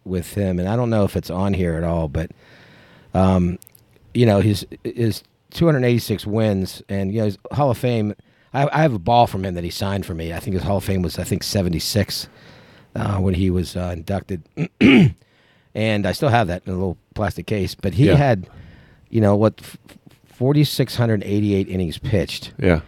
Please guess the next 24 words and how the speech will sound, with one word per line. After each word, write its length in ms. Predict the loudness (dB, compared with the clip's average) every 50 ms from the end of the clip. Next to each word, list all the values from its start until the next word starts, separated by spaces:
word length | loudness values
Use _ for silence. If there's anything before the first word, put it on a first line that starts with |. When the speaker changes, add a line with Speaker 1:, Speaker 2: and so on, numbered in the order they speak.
| -12 _ _ _ _ _ _ _
Speaker 1:
And, 640 | -2 0 0 2 2 2 2 0 0 0 -2 -4 -6 _
um, 680 | -8 -6 -4 -4 -4 -4 -6 -6 -8 -8 -10 -12 -14 -14
you 140 | -8 -4 0
know, 160 | 2 2 2
the, 120 | 2 0 -2
the, 180 | -2 -4 -6 -4 _
the 100 | -8 -8
staggering 640 | -6 -2 0 2 2 2 2 2 0 0 0 -2 -2
thing, 400 | 0 0 0 0 0 -2 -4 -8 -8 _
um, 380 | -4 -4 -2 -2 -4 -6 -8 -8 _
and 120 | -4 -2
I 60 | 0
don't, 360 | -2 -2 -4 -8 _ -10 -6 -4
I 40 | -4
don't 140 | -4 -4 -4
think 260 | -4 -2 -2 0 0
that 100 | 0 0
it's 160 | -2 -2 -4 -6
on 200 | -4 -2 0 0
here, 340 | 2 2 4 4 2 2 -2 -6 _ _ _ -20 _ _ _ _ _ _ _ _ _ _
but 140 | 0 2 4
he 140 | 4 4 4
has, 320 | 6 4 4 2 0 -2
uh, 380 | -2 -2 0 -2 -2 -2 -4